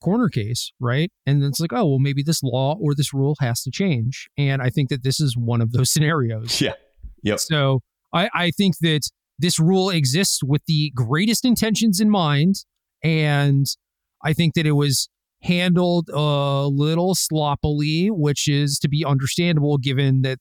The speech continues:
Speaker 1: this is maybe going to be the exception that, that does force the rule to change. But,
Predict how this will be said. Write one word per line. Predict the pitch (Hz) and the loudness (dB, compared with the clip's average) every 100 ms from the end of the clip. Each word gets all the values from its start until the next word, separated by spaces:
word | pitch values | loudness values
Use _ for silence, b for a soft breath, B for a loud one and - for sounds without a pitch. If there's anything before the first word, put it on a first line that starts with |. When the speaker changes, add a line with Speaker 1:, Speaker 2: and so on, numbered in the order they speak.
| - | -2
Speaker 1:
this | 135 135 | -2 0
is | 135 123 - _ _ - | 0 -2 -4 _ _ -4
maybe | 139 139 117 | -2 0 0
going | 135 135 | 2 2
to | 135 | 0
be | 127 131 | -2 -2
the | 131 | -2
exception | 123 - 143 131 - 135 123 113 | -4 -2 -4 -2 0 2 2 0
that, | 117 110 _ _ _ - | -4 -8 _ _ _ -6
that | 117 - | -6 -2
does | 135 120 - | -2 -2 -4
force | - 131 - | -6 -6 -6
the | 131 | -6
rule | 127 123 | -4 -4
to | 120 | -6
change. | - 196 175 135 151 - - _ _ _ _ _ | -4 0 0 0 -2 -4 -16 _ _ _ _ _
But, | 113 135 139 131 | -6 -2 -2 -2